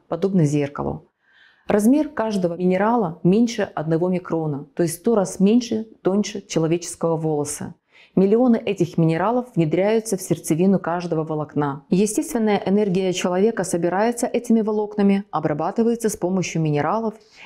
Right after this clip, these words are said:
и возвращается в организм. Технология гиперокси повышает уровень кислорода в крови, действуя по аналогии с революционной технологией Биоптрон.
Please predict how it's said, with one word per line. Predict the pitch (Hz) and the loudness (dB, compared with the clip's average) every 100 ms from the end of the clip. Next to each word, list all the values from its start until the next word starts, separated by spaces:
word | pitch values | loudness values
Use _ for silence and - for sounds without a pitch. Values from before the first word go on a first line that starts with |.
| - | -2
и | |
возвращается | 165 156 151 160 175 196 170 | 0 0 0 0 -2 -2 -4
в | 156 | -4
организм. | 151 147 143 139 139 - - | -2 -2 0 0 -2 -2 -2
Технология | 220 - 247 294 233 233 | -2 2 2 4 4 4
гиперокси | 165 226 226 196 170 - 220 262 - - 143 151 160 _ _ | 4 2 4 2 2 2 2 2 -4 -6 -6 -6 -14 _ _
повышает | - 175 196 226 214 - | 0 2 2 4 2 4
уровень | 233 269 247 214 | 4 6 6 4
кислорода | 208 165 165 156 160 185 175 170 | 4 2 4 4 6 6 2 0
в | - | -2
крови, | 151 147 135 135 147 _ _ - - | 2 2 0 -4 -10 _ _ -12 -4
действуя | 147 175 247 254 - 147 139 | 2 6 6 4 2 2 2
по | - 151 | 2 2
аналогии | 156 160 160 214 170 143 143 | 4 6 6 4 4 0 -2
с | - | 0
революционной | 170 175 165 160 - 180 165 156 | 4 6 4 4 4 4 4 2
технологией | 147 147 - 143 180 220 180 | 0 0 2 4 4 4 4
Биоптрон. | 165 156 156 - 143 139 135 | 4 4 2 2 0 0 -2